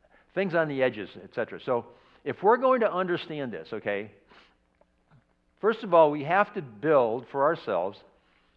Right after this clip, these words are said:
a Bible-based history, right? And, and I just finished reading Ezekiel and, and Zechariah, um,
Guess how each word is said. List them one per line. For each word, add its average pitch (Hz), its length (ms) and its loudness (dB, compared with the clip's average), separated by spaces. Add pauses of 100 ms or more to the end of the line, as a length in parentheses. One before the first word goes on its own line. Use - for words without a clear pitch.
(100)
a 113 60 -6
Bible-based 151 800 2
history, 104 400 -14 (260)
right? 104 220 -16 (1300)
And, 131 360 -8
and 120 540 -12
I 107 280 -16
just 135 180 -12
finished 160 260 -10
reading 147 440 -8
Ezekiel 139 480 -10
and, 117 260 -8
and 104 340 -12
Zechariah, 131 640 2 (840)
um, 101 560 -10